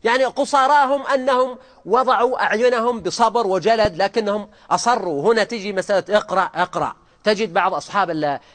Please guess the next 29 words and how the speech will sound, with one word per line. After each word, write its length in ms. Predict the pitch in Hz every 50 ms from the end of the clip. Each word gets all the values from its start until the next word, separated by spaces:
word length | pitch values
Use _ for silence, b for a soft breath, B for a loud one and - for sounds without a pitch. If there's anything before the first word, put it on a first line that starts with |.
| b
التجارب 580 | 175 170 - - 175 - 196 175 160 156 151 139
والخبرات 560 | 127 117 - - 156 165 170 160 156 - -
يحاول، 460 | - - 220 220 247 254 247 226 208
يحاول، 400 | 202 160 - - 226 247 240 202
حتى 240 | - 214 196 - 202
أحدهم 500 | 180 185 - 254 240 - 208 202 190 160 b b b b b b
عمل 440 | 156 160 - 240 277 247 226 202 190
عشرة 440 | - 220 269 - - 226 190 185 160 - - 175 180
آلاف 260 | 180 196 233 247 240 -
تجربة 400 | - 190 147 131 123 - - 160 - - - _ _ _ _ _ _ _ _ _ _ _ _ _ _ _ _
فاشلة، 420 | - 190 190 160 - - 127 98 - - _ _ _ _ _ _ _ _ _ _ _ _ _ _ _ _ _ _ _ _ _ _ _ _ _ _ _
وبعد 320 | - 165 156 208 190 190 156
عشرة 360 | 151 - 226 202 196 180 175
آلاف 240 | 151 170 180 160 -
تجربة 400 | - 175 156 160 165 175 190 190 - _ _ _ _ _ _
قال: 220 | - 196 196 - 202
"أنا 120 | 226 220
استفدت 380 | 190 - - 202 - 262 - -
كثيرًا، 380 | - 190 151 170 139 110 - _ b b b b b _ -
أنني 400 | 220 262 247 233 220 202 180 165
عرفت 420 | - - 165 208 262 247 - -
أن 180 | 190 190 180 175
عشرة 680 | 156 165 240 247 214 202 180 170 160 - - 180 180 190
آلاف 260 | 190 208 240 214 -
طريق 440 | _ 180 180 180 220 247 247 - -
لا 140 | 170 226 247
توصل 400 | - - 185 214 202 - - 269
إلى 220 | 240 202 190 170
المقصود." 480 | 151 139 127 - - - 143 98 _